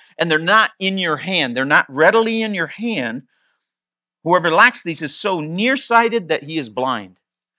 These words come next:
Nearsighted, the word there means that you see dimly. You know what you do when you see dimly? You, you kind of, and, and, and, and blind means even, even like smoke in your eyes, that you're irri-,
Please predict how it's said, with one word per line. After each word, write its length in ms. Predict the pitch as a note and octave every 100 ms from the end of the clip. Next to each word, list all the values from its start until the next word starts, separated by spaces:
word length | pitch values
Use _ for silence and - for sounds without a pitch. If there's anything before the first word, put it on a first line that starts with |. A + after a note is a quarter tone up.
| _ -
Nearsighted, 640 | D#3 G3 A3 G3 F#3+ G3+
the 80 | F3
word 300 | D#3+ G3 F3
there 240 | F#3 F3+ E3+
means 320 | E3 F#3+ E3+
that 180 | D3+ D3
you 80 |
see 240 | - - F#3+
dimly. 640 | B2+ F3 F#3+ G3 G3+ G3 _
You 100 | F3
know 140 | F3 F3
what 200 | F3 F3
you 60 |
do 160 | D3 F3
when 140 | F3
you 60 | D#3+
see 180 | D3+ E3+
dimly? 460 | D3 E3 E3+ F3 D#3
You, 220 | B2+ C#3+ -
you 80 | C#3
kind 200 | D#3+ D3
of, 20 | _ _ _ -
and, 160 | F3+ F3
and, 160 | F3+ F3+
and, 340 | F#3+ D#3+ - -
and 220 | F#3 D#3+
blind 440 | D3+ G3+ A#3 A3 F3+
means 340 | F3+ E3+ - - D#3
even, 340 | F3 F#3 F3+ F3+ _
even 220 | F3 E3+
like 180 | F3 D3+
smoke 460 | - - G3+ A#3 A#3
in 100 | D3+
your 160 | C#3
eyes, 280 | B2 A2+ G#2
that 180 | D#3+ D#3+
you're 200 | F3 E3+
irri-, 260 | F3+ B3+